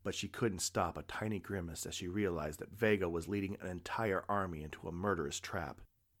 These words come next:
Isabel noticed the tiny gesture and smiled. "So you see now, the soldiers, the occulta who work, the women who tend to the hearth,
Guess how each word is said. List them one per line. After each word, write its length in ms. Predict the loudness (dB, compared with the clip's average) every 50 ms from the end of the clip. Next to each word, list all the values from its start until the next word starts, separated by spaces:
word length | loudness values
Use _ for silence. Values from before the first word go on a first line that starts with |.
| _ _ _ _ _ _ _ _ _ _ _ _ _
Isabel 380 | 0 0 0 2 4 4 4 4
noticed 400 | 4 6 8 8 8 8 6 2
the 80 | -2 -6
tiny 380 | -4 -4 -2 0 0 0 0
gesture 440 | 0 0 2 2 2 0 -2 -4 -4
and 100 | -4 -6
smiled. 540 | -6 -6 -6 -4 -4 -4 -4 -4 -6 -8 -12 -16 -20 -20 -20 -20 -20 -20 -20 -20 -20 -20 -20 -20 -20 -20 -18
"So 280 | -16 -8 -2 0 2
you 180 | 4 4 2 2
see 280 | 0 0 2 4 4 4
now, 420 | 2 0 -2 -4 -6 -8 -10 -14 -18 -20 -20 -20 -20 -20 -20 -20 -20 -20 -14 -10
the 100 | -6 -4
soldiers, 760 | 0 6 10 12 12 12 12 8 6 2 2 0 -2 -6 -10 -12 -18 -20 -2 4
the 120 | 6 6
occulta 480 | 6 6 6 6 6 8 8 6 4 4
who 100 | 4 4
work, 440 | 4 4 4 4 4 2 0 -8 -16 -2 4
the 120 | 6 8
women 300 | 10 10 10 10 8 8
who 160 | 8 6 4
tend 300 | 4 4 4 4 6 6 6
to 80 | 6
the 100 | 6 6
hearth, 500 | 8 8 8 8 8 6 2 -6 -16 -18